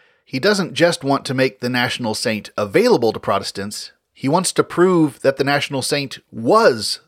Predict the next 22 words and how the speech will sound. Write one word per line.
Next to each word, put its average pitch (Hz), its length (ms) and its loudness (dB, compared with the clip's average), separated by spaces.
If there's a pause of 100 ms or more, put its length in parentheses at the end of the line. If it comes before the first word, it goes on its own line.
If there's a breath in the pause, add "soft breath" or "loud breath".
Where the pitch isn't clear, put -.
(100)
a 101 80 -8
Protestant, 107 760 -2
uh, 87 140 -10
doctrinally 98 640 -8
speaking, 101 520 -6 (480 loud breath)
uh, 104 160 0
and 123 140 -4
that 143 100 2
his 131 140 0
text - 460 -2
manifests 120 800 -4
none 139 280 0
of 123 160 0
the 117 280 -4 (380 loud breath)
errors 120 560 2
of 110 220 -2
the 117 80 0
Church 123 260 0
of 101 160 -4
Rome 113 580 0
or 101 180 -2
the 92 240 -8